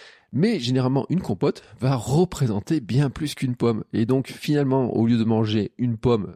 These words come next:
si vous mangez une compote, mais c'est là pour le jus de fruits aussi, j'en ai parlé la dernière fois, ou si vous buvez un jus de pomme, vous allez consommer l'équivalent de deux, trois pommes. Donc, l'équivalent en calories de deux, trois pommes. Vous n'avez pas besoin de faire les calculs, en fait.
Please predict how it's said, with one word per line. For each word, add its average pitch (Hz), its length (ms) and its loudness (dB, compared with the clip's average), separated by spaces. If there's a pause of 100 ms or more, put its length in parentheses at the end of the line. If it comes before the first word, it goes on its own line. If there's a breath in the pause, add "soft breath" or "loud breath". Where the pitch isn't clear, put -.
si - 180 -10
vous 113 120 2
mangez 110 240 2
une 107 80 0
compote, 113 400 0 (360 loud breath)
mais 104 60 -8
c'est 160 120 0
là 156 80 2
pour 135 140 0
le 131 40 0
jus 127 100 0
de 127 40 -8
fruits - 180 0
aussi, 127 220 -2
j'en 104 100 0
ai 90 80 -2
parlé 92 180 -2
la 90 80 -2
dernière 87 200 -6
fois, 185 200 0 (340 loud breath)
ou 104 120 -8
si - 140 -2
vous 117 60 0
buvez 113 380 2
un 95 160 0
jus 92 120 -6
de 87 60 -16
pomme, 165 320 0
vous 110 220 0
allez 110 140 2
consommer 110 320 0
l'équivalent 127 480 0
de 117 140 2
deux, 117 320 4
trois - 260 -2
pommes. 127 240 2 (380)
Donc, 147 400 2
l'équivalent 95 500 -4
en 165 160 -2
calories 98 400 -2
de 120 100 0
deux, 120 200 2
trois - 200 -4
pommes. 110 220 -2 (400 loud breath)
Vous 170 60 -4
n'avez 226 100 2
pas 240 80 2
besoin 185 140 4
de 156 60 0
faire 151 100 0
les 127 80 2
calculs, 156 340 0
en 135 80 2
fait. - 300 -6